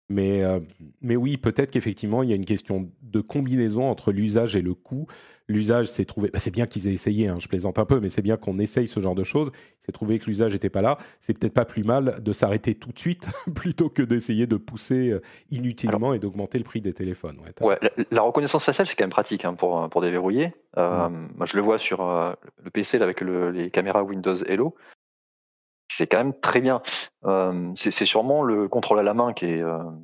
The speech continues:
Speaker 2: qui est plutôt,
Speaker 1: Hmm.
Speaker 2: c'est, c'est là-dessus que je, je suis très, euh, dubitatif sur l'usage.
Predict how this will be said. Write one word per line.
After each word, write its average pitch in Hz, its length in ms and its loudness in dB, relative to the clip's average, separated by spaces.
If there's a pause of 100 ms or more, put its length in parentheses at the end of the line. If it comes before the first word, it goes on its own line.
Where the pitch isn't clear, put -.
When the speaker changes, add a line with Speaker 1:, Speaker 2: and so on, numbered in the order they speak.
(280)
Speaker 2:
qui - 60 -20
est - 140 -20
plutôt, 95 260 0
Speaker 1:
Hmm. - 20 -4
Speaker 2:
c'est, - 160 -2
c'est - 320 -4
là-dessus 98 320 0
que 104 100 -2
je, 82 480 -4
je - 140 -14
suis - 200 -16
très, 95 280 -2
euh, 90 60 -2
dubitatif 98 600 -6
sur - 160 -10
l'usage. 90 360 -2